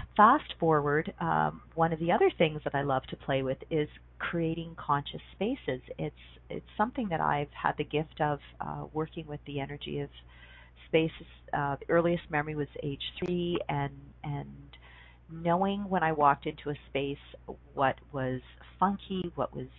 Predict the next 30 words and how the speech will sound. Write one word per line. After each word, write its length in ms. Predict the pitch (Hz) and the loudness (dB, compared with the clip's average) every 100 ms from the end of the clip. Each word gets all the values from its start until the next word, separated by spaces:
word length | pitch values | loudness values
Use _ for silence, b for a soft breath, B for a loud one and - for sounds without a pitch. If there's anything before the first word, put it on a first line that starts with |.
| - | 0
yummy, 760 | 175 180 185 185 180 175 175 - - - | 4 4 2 -4 -4 -6 -8 -12 -18 -2
what 220 | 131 - - - | -2 -2 -14 -2
felt 320 | 170 165 156 - - B B B B B - | 2 4 2 -4 -18 B B B B B 4
off, 380 | 151 151 156 151 - - - 147 | 8 10 8 6 -2 -20 -8 -4
and, 420 | 139 135 139 135 - | -2 -4 -12 -16 -8
and 280 | 143 139 135 135 135 - - - - - - - | -6 -4 -6 -12 -18 -20 -20 -20 -20 -20 -20 -4
fast 240 | 170 156 151 - | 4 4 4 -6
forward 400 | 156 147 147 143 - | -2 0 0 -2 -4
through 380 | - 143 135 135 | -6 -4 -4 -6
my 220 | 135 127 135 - | -4 -6 -4 6
childhood, 460 | 226 262 - 135 | 6 6 2 2
I 140 | 127 127 | 2 0
was 180 | 135 - | -4 -6
moving 280 | 139 127 131 - | -8 -8 -8 -6
furniture 720 | 190 208 202 - 185 175 170 | 0 0 0 -2 0 2 2
and 100 | 156 - | 0 4
all 220 | - 220 | 6 8
of 80 | 233 160 | 6 4
that 200 | 131 - - | 4 2 -6
kind 200 | 127 135 | -6 -8
of 40 | - | -14
stuff. 240 | - - - - | -6 -4 -4 -10
And, 100 | 147 - | -16 -6
and, 280 | 156 156 151 - B B B B B B | -4 -4 -10 -18 B B B B B B
and 180 | 185 170 | -6 2
then 140 | 175 175 | 6 8
I 180 | 175 - 165 | 6 6 8
followed 300 | 160 160 156 | 8 8 4
up 220 | 151 - | 0 -2
with 140 | 156 | -4